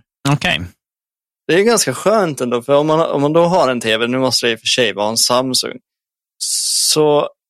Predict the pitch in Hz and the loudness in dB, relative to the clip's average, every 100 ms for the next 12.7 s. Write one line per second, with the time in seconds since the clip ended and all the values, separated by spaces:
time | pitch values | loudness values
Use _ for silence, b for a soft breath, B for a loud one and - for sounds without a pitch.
0 | _ _ 147 - 175 185 175 147 147 131 | _ _ -12 -2 0 2 2 2 2 2
1 | 170 156 147 - 147 131 143 143 139 127 | 0 0 -4 -4 0 0 2 2 2 0
2 | 127 127 - 156 139 123 120 - _ _ | 0 -2 0 2 2 0 -4 -12 _ _
3 | _ _ _ _ _ _ - - 135 143 | _ _ _ _ _ _ -6 -2 -2 0
4 | 123 120 - 147 117 117 139 143 - 156 | 0 0 0 0 0 2 2 0 0 0
5 | 147 123 123 123 - _ _ - 104 92 | 0 0 0 -2 -6 _ _ -2 2 2
6 | 87 _ _ _ 170 160 143 147 139 175 | 0 _ _ _ 0 2 0 -2 0 2
7 | 247 143 - - 147 139 170 175 143 135 | 2 2 -2 -6 -6 -2 2 2 2 0
8 | 175 160 147 226 - 117 113 120 117 117 | 0 0 0 -4 -4 0 2 2 0 -2
9 | - 107 87 95 107 101 95 - - 53 | 0 0 0 -2 0 0 0 -4 -10 -14
10 | - 98 110 - - 139 98 95 107 95 | -8 -6 -4 -2 0 0 -2 -2 0 0
11 | 92 85 92 87 87 85 - 98 87 85 | 0 0 0 0 0 -4 -4 -2 0 0
12 | 87 87 87 85 87 87 | 0 0 0 0 -2 -2